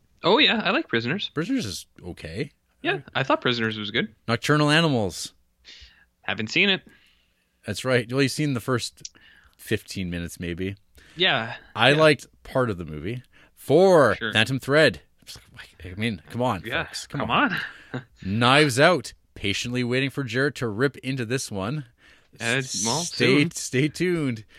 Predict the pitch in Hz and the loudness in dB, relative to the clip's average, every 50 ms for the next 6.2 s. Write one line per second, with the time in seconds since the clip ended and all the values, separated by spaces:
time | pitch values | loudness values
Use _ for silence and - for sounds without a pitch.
0 | - - - - - 127 143 160 170 117 123 135 175 185 113 123 151 - - _ | -20 -20 -20 -10 -8 -6 -4 -2 -2 -2 -2 0 0 0 0 -2 -4 -6 -8 _
1 | _ - - - 139 139 - - - _ _ - 127 135 156 156 135 120 113 107 | _ -10 -4 -2 0 0 0 -2 -4 _ _ -4 -2 0 0 2 2 2 0 0
2 | 101 101 101 - - - - - - - - - - - - _ _ _ _ - | 0 -2 -4 -6 -8 -14 -18 -20 -18 -16 -16 -16 -18 -20 -20 _ _ _ _ 0
3 | 127 127 123 117 110 107 104 107 147 147 104 107 110 113 113 120 127 - - - | 2 4 4 4 4 2 0 0 0 0 2 4 6 6 6 6 6 4 4 4
4 | 170 139 - - 523 494 - 523 466 - - - - - - - - - - - | 4 4 4 2 2 0 -2 -4 -4 -8 -10 -16 -20 -20 -20 -18 -16 -16 -16 -16
5 | - - 156 165 147 143 131 - - - - - - - - 127 160 151 147 135 | -14 -12 -12 -12 -10 -12 -12 -12 -12 -10 -10 -10 -6 0 2 2 4 4 4 2
6 | 113 95 87 | 0 -2 -4